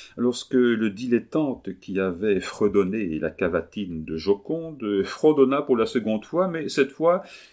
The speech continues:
il tomba sur le grand air du déserteur. « Ah, je respire enfin, je puis reprendre haleine. » L'Elleviou en était à peine à son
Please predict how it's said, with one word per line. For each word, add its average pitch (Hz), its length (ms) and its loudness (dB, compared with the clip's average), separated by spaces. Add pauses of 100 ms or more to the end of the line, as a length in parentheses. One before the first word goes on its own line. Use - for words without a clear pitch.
il 147 220 -6
tomba 135 480 0
sur 113 240 0
le 107 80 -2
grand 104 340 -2
air 113 180 2
du 104 140 -4
déserteur. « 101 800 2
Ah, 107 360 -2
je 90 120 -6
respire 90 400 -6
enfin, 98 360 -4
je 92 120 -8
puis 90 240 -10
reprendre 95 420 -4
haleine. » 82 400 -2 (960)
L'Elleviou 143 840 2
en 117 160 0
était 123 360 2
à 110 120 0
peine 120 240 4
à 101 40 2
son 90 200 -6